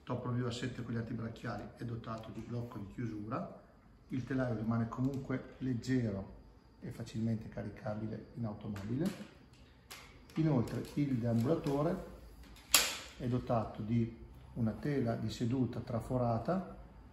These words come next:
che permette all'utente di visualizzare lo schema del passo durante il cammino. È dotato altresì di un cestino portaoggetti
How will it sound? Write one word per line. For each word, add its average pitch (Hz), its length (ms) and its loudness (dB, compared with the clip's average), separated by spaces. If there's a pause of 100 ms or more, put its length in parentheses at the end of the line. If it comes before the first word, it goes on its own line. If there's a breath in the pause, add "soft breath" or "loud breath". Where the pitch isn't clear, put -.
(540)
che - 120 -4
permette 123 680 2 (200)
all'utente 117 640 0
di 113 80 0
visualizzare 113 1000 0
lo 110 100 -6
schema 117 300 -2
del 110 100 -4
passo 131 800 -6 (240)
durante 117 360 -4
il - 80 -8
cammino. 107 720 -4 (1700)
È 131 60 -6
dotato 117 360 -4
altresì 120 580 -2 (560)
di 117 60 -2
un 113 160 2
cestino 120 460 2
portaoggetti 117 1040 0